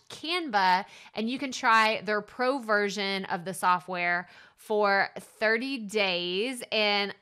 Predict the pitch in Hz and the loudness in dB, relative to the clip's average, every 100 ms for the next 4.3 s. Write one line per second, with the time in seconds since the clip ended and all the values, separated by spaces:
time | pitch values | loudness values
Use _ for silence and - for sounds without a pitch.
0 | _ 220 254 240 208 196 190 151 - 175 | _ -4 -2 -4 -4 -4 -6 -8 -6 -4
1 | 175 180 - - - 247 311 320 277 262 | -2 -2 -4 -8 -2 4 4 4 0 -2
2 | 233 214 214 - 180 175 175 - 196 - | -4 -6 -8 -8 -6 -2 -2 -2 -8 -10
3 | - - 240 262 269 262 240 233 226 190 | -12 -2 0 2 0 -4 -6 -6 -8 -6
4 | 180 175 | -6 -8